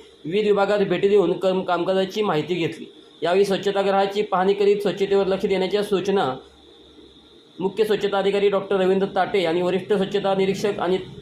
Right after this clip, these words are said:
अनिल पाटील, याकूब मद्रासी यांना दिल्या. याचबरोबर महापालिकेच्या जुन्या इमारतीचे स्ट्रक्चरल ऑडिट करण्याचे आदेश देत महापालिका इमारतीमध्ये असणाऱ्या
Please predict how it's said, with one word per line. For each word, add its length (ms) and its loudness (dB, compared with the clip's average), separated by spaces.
अनिल 260 2
पाटील, 380 0
याकूब 360 0
मद्रासी 480 0
यांना 240 0
दिल्या. 240 -2
याचबरोबर 540 2
महापालिकेच्या 600 2
जुन्या 240 0
इमारतीचे 500 2
स्ट्रक्चरल 600 -2
ऑडिट 320 0
करण्याचे 340 0
आदेश 260 2
देत 200 2
महापालिका 560 0
इमारतीमध्ये 480 0
असणाऱ्या 420 0